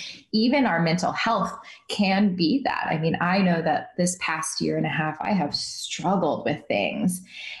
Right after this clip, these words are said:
And all I need to do is remind myself, "Ooh, that center of pleasure, that center of delight, it lives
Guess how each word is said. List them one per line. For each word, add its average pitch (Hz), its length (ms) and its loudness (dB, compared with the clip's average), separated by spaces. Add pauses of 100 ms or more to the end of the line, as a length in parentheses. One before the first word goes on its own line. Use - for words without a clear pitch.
(120)
And 180 180 2
all 208 260 2
I 208 100 2
need 190 200 4
to 185 100 0
do 233 320 2
is 170 180 0
remind 196 520 2
myself, 160 640 0 (100)
"Ooh, 220 360 2
that 196 260 -2
center 240 520 0
of 170 280 0
pleasure, 180 760 0
that 185 220 -2
center 214 720 2
of 160 260 0 (380)
delight, 170 760 0 (320)
it - 180 0
lives 208 800 2